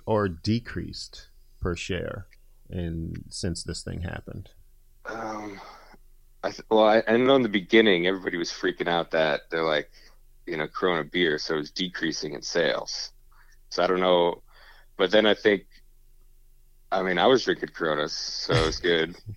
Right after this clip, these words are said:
Speaker 1: <laughs>
Speaker 2: You know, 'cause then it was kind of becoming like that joke. It's just like, "Oh, I'm gonna drink a Corona, I got the virus." You know, it's like, it's bad to say that, but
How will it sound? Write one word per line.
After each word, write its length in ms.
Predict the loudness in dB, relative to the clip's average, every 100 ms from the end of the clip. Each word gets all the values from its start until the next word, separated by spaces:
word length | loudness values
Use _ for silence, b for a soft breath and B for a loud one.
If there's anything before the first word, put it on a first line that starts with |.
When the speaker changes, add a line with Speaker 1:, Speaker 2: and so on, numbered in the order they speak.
| 2
Speaker 1:
<laughs> 0 |
Speaker 2:
You 360 | 2 4 4 6
know, 120 | 6
'cause 160 | 8 6
then 120 | 6
it 40 |
was 120 | 6
kind 220 | 6 6 6
of 60 |
becoming 360 | 4 4 4 6
like 160 | 6
that 220 | 6 4 6
joke. 340 | 8 8 6
It's 140 | 2 -2
just 260 | -6 -4 -2
like, 220 | -2 0
"Oh, 180 | 2 2
I'm 120 | 0
gonna 180 | -4 -4
drink 260 | -2 -2 -2
a 200 | -8 -4
Corona, 380 | 0 0 0 0
I 80 | -2
got 200 | -6 -8
the 60 | -4
virus." 420 | -2 -2 -6 -10
You 60 | -4
know, 200 | -2 -2
it's 160 | -6 -12
like, 120 | -12
it's 180 | -14 -12 -4
bad 180 | -2
to 60 | -2 -8
say 160 | -6 -4
that, 260 | -4 -8 -12
but 140 | -14